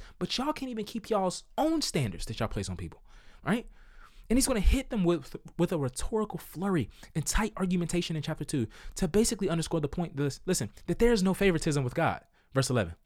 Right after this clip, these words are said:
And by the end of two, he gets explicit about the Jews and starts to speak of the Jews specifically and bringing up Ten Commandments and how they failed to keep them as well. His point being is this,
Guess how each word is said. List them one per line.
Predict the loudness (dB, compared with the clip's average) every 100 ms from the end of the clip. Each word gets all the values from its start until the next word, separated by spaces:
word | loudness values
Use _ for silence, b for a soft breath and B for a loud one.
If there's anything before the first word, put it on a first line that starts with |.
| B B B 4
And | 4
by |
the | 4 2
end | 0
of |
two, | 2 -2 -2 B B B
he | -2
gets | 0 0
explicit | -2 0 0 0
about | 0 -2
the | -2
Jews | 2 2 0
and |
starts | 0 -2
to | -2
speak | -2 -2 -4 B
of | 0
the | 2
Jews | 0
specifically | -2 -4 -4 -2 0
and | 2
bringing | 2
up | -2 B
Ten | -2 -2
Commandments | 0 0 0 0 0
and | 0
how | 0
they | -2
failed | 2 2 2
to | 0
keep | -4
them | -2 -2
as | 2
well. | 2 2 0 B B
His | -4
point | -2 -2
being | 0 0
is | 2
this, | 0